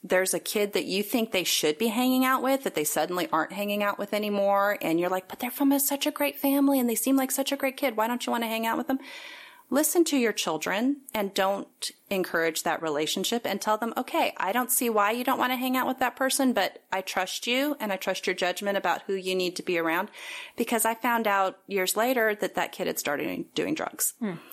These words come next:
Speaker 1: And my kids were not comfortable saying, "Oh, well, I don't wanna hang out with that kid 'cause I know he goes over to the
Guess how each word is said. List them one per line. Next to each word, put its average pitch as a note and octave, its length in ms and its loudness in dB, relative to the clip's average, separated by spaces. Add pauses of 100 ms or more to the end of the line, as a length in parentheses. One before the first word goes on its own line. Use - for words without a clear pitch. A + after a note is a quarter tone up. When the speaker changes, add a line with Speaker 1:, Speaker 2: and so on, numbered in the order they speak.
(300)
Speaker 1:
And D3+ 460 0 (180)
my E3 140 0
kids D#3+ 340 -2
were D#3 180 2
not C#3 120 -2
comfortable D3+ 800 0
saying, F3+ 540 2
"Oh, E3 200 4
well, D#3+ 140 2
I D#3 100 2
don't D#3+ 140 0
wanna D#3+ 140 2
hang D#3+ 180 2
out D3+ 100 2
with D#3 100 -2
that C#3+ 160 -2
kid D#3 180 -2
'cause - 240 -2
I D3 100 0
know D3 160 2
he D#3 100 0
goes C#3+ 260 2
over C#3 180 -2
to C3+ 80 -4
the - 80 -4